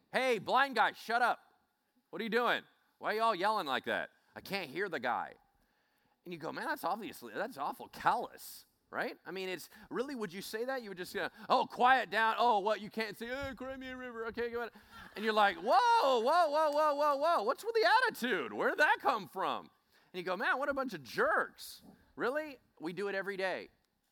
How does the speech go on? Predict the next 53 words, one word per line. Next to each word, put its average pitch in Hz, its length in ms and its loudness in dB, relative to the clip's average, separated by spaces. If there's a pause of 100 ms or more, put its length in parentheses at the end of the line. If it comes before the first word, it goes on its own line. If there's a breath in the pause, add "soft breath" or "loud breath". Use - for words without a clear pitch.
(480 soft breath)
When 175 100 -10
someone 262 320 -6
cuts 233 260 -2
you 220 140 -2
off, 202 320 4
what 180 140 -6
do 208 40 -8
you 202 120 -10
do? 165 280 -4
Automatically 196 520 -2
label 170 280 -2
them. 120 200 -4
You 202 180 -10
know 185 160 -2
what 143 160 -4
they're 135 140 -4
like, 127 260 -2
right? 190 260 0
"Oh, 208 160 -2
they're 202 160 -4
a 175 40 -4
terrible 214 340 -4
driver, 202 300 -2
they're 202 160 -4
this, 202 260 -8
they're 196 220 -2
that." 190 240 2
Really? 247 360 -2 (120)
You 233 180 0
have 180 140 0
no 202 280 2
idea 226 420 2
why 160 140 0
they 127 120 -4
cut 127 220 -8
you 110 140 -8
off. 78 200 -8 (320 soft breath)
You 208 100 -2
have 220 80 0
no 254 220 2
idea 233 420 2
if 160 80 -4
their 202 180 4
wife 202 320 2
is 151 140 -8
now 196 140 -2
in 185 40 -6
the 165 80 0
hospital 170 520 -2
and 143 80 -4
they're 185 100 0
flying 220 520 0
in 190 240 -2